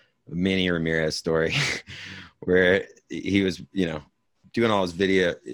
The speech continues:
One of his teammates was doing a bunch of videotape, and he asked him, you know, "What are you watching?" And he's like, "Let me see." And he showed Manny, and he was showing him all the, the bad things, his strikeouts, his groundouts, right?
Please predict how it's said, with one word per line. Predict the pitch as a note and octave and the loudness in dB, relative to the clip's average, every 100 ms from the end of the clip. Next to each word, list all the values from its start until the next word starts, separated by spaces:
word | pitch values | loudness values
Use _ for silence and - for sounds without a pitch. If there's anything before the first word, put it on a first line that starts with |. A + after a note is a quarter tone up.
| G1+ - | -12 -4
One | G2+ | -2
of | |
his | F#2 - | -2 -2
teammates | G#2 F#2 - | 0 2 0
was | F#2 | -2
doing | G2 F#2 | 0 0
a | |
bunch | E2 E2 | 0 -2
of | F2 | 0
videotape, | F2+ E2+ - E2+ D#2+ | 2 0 0 -2 -2
and | E2 D#2+ E2 - _ - _ _ - | -4 -6 -10 -16 _ -20 _ _ -16
he | - F#2 | -6 -4
asked | F2 - | -4 -4
him, | |
you | F2 | -4
know, | E2 | 0
"What | G#2+ | 2
are | A#2+ | 4
you | A#2+ | 4
watching?" | E2+ F#2 - C#2+ A#1+ - - - _ _ - | 4 2 0 -8 -10 -16 -20 -20 _ _ -2
And | F2+ F2 | 0 0
he's | E2 - | -4 -6
like, | E2+ | -2
"Let | G2 | 0
me | F#2 | 0
see." | - F#2+ E2 D2+ - | 0 2 2 -2 -4
And | E2+ E2+ E2 D#2 | -4 -2 -2 -4
he | F2 | -4
showed | - G2 F2+ | 0 0 2
Manny, | F2+ F#2 F2 E2 _ _ _ _ _ _ F2 | 0 0 -2 -4 _ _ _ _ _ _ -4
and | F2 E2+ E2+ E2 D2+ _ _ | -2 0 0 -4 -10 _ _
he | - G#2 | -6 -2
was | F#2+ | -2
showing | - C3 C#3+ | 0 4 4
him | A2 F#2+ | 4 2
all | F#2 | 0
the, | E2 - _ _ _ - | -2 -10 _ _ _ -14
the | D#2+ | -2
bad | - D3 D3+ | 2 2 2
things, | D2 C2+ - | -2 -8 -8
his | F2 | -6
strikeouts, | - F#2 F2 F2+ E2+ E2 - | 0 2 2 2 2 2 -2
his | E2 | -8
groundouts, | F2+ E2 E2 D#2+ D#2 D2 - | 0 0 0 0 -2 -2 -4
right? | E2 D#2+ D2+ | -4 -2 -4